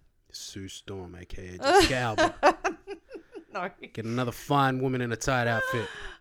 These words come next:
Speaker 2: Oh, dear! But look, this was an hour forty-five, really quick and snappy, had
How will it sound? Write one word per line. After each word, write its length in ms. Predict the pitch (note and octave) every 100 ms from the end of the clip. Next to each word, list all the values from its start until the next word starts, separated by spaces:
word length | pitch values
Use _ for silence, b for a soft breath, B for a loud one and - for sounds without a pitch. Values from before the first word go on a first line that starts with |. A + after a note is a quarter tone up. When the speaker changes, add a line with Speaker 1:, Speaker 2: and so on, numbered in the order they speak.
| -
Speaker 2:
Oh, 380 | C#4+ C4+ C4 B3 G#3
dear! 280 | A3 G3+
But 260 | G3 A3 -
look, 260 | A3+ F#3+ -
this 240 | B3+ -
was 420 | A#3 G#3+ G#3 - b b b b b - -
an 140 | G#3
hour 220 | A3 C4+
forty-five, 580 | - C#4 A#3+ A3+ B3 B3
really 180 | B3+ B3
quick 260 | - B3
and 120 | A#3 A3+
snappy, 800 | - A#3+ B3 B3 A#3+ A#3+ A#3+
had 200 | A3 G#3+